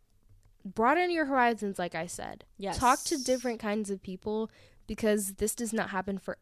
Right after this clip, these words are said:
Speaker 1: every girl, and not every girl lies about, like, small little things. So I would just say move on. But if they are, what's, what's your advice to them?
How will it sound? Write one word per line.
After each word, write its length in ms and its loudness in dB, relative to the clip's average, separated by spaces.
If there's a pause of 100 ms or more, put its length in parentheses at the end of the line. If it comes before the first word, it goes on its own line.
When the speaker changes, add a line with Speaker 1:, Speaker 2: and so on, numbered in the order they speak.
Speaker 1:
every 260 -2
girl, 360 -6
and 160 -4
not 220 -2
every 160 0
girl 260 2
lies 320 0
about, 320 -2
like, 160 -2
small 540 -4
little 240 -4
things. 460 -6 (500)
So 120 -2
I 100 4
would 140 2
just 180 0
say 720 -2
move 220 0
on. 340 -2
But 200 8
if 120 4
they 160 6
are, 420 0 (440)
what's, 320 2
what's 200 0
your 60 -2
advice 300 -8
to 100 -14
them? 220 -16